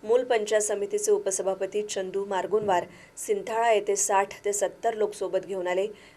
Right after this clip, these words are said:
भाजपा समर्थित उमेदवारांच्या प्रचारासाठी घरकुलाची खोटी यादी, मतदारांना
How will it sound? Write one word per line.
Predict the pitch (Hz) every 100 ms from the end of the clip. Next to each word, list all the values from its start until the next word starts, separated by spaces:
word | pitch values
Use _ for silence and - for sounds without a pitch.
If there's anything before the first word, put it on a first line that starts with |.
| -
भाजपा | 202 208 214 214
समर्थित | 214 190 196 208 269 - - -
उमेदवारांच्या | 202 202 196 190 196 196 202
प्रचारासाठी | 190 180 185 190 202 185 202
घरकुलाची | 190 - 190 190 202 -
खोटी | 214 214 208
यादी, | 233 190 175 - - -
मतदारांना | 196 196 190 190 185 196